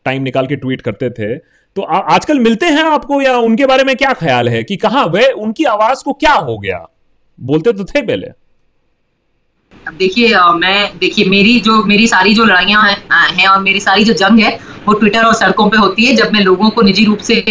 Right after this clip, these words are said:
Speaker 2: अ, पार्टियों वार्टियों में मिलती हूँ, मैं बहुत तमीज से पेश आती हूँ।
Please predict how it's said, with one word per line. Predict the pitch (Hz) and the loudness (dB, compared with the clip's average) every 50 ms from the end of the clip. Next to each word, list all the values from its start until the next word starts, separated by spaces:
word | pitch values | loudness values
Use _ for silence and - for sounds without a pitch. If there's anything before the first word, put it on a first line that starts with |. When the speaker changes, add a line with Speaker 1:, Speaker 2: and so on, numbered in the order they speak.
| 208 | -2
Speaker 2:
अ, | 202 208 - - 180 180 180 180 175 175 160 160 - - - - | -2 -2 -2 0 2 2 4 4 4 2 0 -2 -6 -12 -4 -2
पार्टियों | 196 185 185 202 220 220 208 | 0 0 0 0 0 0 0
वार्टियों | 196 190 190 214 214 | 0 0 -2 -2 -2
में | 214 | -2
मिलती | 214 196 190 - 254 | -2 -2 -4 -4 -2
हूँ, | 311 | 0
मैं | 311 277 | 0 0
बहुत | 208 190 220 254 - 214 | 2 2 0 0 0 0
तमीज | 196 196 190 | -2 -2 -2
से | - - | -4 -4
पेश | - 180 165 | -4 -2 0
आती | 180 165 - - 214 | 0 -2 0 0 0
हूँ। | 269 370 | -2 -2